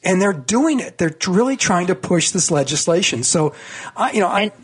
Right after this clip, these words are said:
Speaker 2: and there's, and there's
Speaker 1: it
Speaker 2: data from the, uh, the American Medical Association that there are tens of thousands of women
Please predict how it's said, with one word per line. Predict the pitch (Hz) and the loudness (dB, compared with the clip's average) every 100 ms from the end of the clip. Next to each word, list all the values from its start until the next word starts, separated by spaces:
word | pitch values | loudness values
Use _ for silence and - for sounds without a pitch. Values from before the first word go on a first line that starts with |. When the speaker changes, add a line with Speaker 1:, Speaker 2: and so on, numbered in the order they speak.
| - | -2
Speaker 2:
and | 208 | 0
there's, | 214 196 | 2 0
and | 190 214 | 0 0
there's | 214 | 0
Speaker 1:
it | 190 | 0
Speaker 2:
data | 220 285 302 | 0 2 0
from | - 196 | 0 0
the, | 190 175 165 | 2 2 2
uh, | 156 156 147 | 2 2 0
the | - 165 165 | -2 0 2
American | 165 180 170 | 0 0 -2
Medical | 180 214 | 0 0
Association | 185 170 - 156 143 160 | 0 0 0 2 2 2
that | 151 - | 0 0
there | 151 - | 0 0
are | 143 | -2
tens | - 190 190 202 | -2 -2 0 0
of | 190 | -2
thousands | - 160 151 156 160 | -2 0 0 0 -2
of | - 143 135 | 0 0 0
women | 139 160 160 151 | 2 2 2 -2